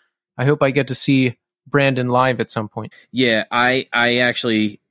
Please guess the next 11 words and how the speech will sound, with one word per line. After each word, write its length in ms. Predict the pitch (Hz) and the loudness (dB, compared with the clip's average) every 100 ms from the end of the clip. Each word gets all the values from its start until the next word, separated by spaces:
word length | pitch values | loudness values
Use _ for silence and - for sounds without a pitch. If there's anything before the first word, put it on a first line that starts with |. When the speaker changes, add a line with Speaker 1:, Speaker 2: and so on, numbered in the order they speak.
| _ - | _ -6
Speaker 2:
I, 100 | - | -2
I 60 | 120 | -4
keep 280 | - 139 - | -2 -4 -2
thinking 320 | 127 120 107 | -4 -2 -2
back 300 | 107 101 - | 0 0 -2
to 380 | 110 98 95 95 | -2 0 0 -4
Vicious 400 | 107 135 - 220 | -2 -2 0 0
Circle 500 | - 120 - 123 104 - | 0 0 2 0 -2 -2
does 560 | 107 104 104 101 - - _ _ _ - | 0 2 0 -4 -8 -12 _ _ _ -14
have 520 | - 120 117 107 98 | -6 -2 0 -2 -2
this 440 | 110 104 - - | 0 0 -4 -8